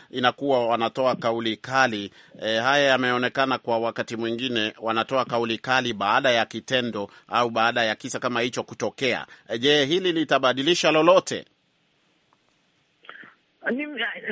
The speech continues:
Speaker 2: mimi binafsi nahisi kwamba bodaboda kama sehemu ya usafiri ni muhimu sana, hasa vijijini,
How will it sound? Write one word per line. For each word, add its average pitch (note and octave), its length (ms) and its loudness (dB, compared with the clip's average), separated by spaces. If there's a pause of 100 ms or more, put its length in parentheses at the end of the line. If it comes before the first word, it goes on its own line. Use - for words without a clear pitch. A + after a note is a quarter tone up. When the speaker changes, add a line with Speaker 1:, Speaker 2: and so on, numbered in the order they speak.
(140)
Speaker 2:
mimi G4 460 -4
binafsi F#4 420 -6
nahisi F4 480 -6
kwamba C#4 560 -8 (800)
bodaboda C#4+ 760 -6 (100)
kama B3 420 -4 (320)
sehemu B3+ 280 -6
ya G#3 100 -6
usafiri G3+ 720 -8 (400)
ni G#3+ 100 -2
muhimu A3+ 500 -4
sana, A3 320 -6
hasa A3 320 -6
vijijini, F#3+ 720 -8